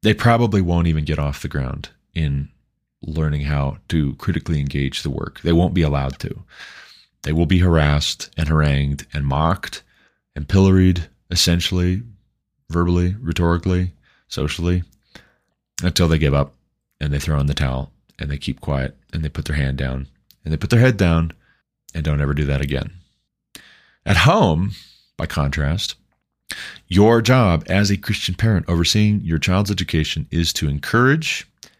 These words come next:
and teach your kids to affirm what is good and to reject what is bad. That's the big idea. The big idea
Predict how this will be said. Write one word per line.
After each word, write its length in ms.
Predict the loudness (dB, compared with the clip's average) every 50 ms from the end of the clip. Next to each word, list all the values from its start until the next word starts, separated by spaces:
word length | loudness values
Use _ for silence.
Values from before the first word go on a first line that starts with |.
| _ _ _
and 140 | -10 -8 -6
teach 280 | -2 -2 -2 -2 0 -2
your 80 | -2
kids 300 | 0 0 0 0 0 -2
to 120 | -4 -4 -4
affirm 360 | -4 -4 -4 -4 -4 -4 -4
what 120 | -4 -4
is 100 | -4 -6
good 340 | -2 2 4 4 4 2 0 -6 _ _ _ _ -16 -8
and 140 | -8 -6 -4
to 60 | -2
reject 360 | -4 -2 -2 -2 -4 -4 -4
what 120 | -4 -4 -4
is 80 | -4
bad. 240 | -6 -8 -8 0 0
That's 220 | 0 0 0 0
the 60 | -2 0
big 200 | 2 2 4 4
idea. 440 | 4 4 4 2 0 0 -2 -4 -8 -12 -20 -20 -20 -20 -20 -8
The 80 | -6 0
big 220 | 2 2 4 4
idea 580 | 4 2 2 2 4 4 6 6 4 4 2 -4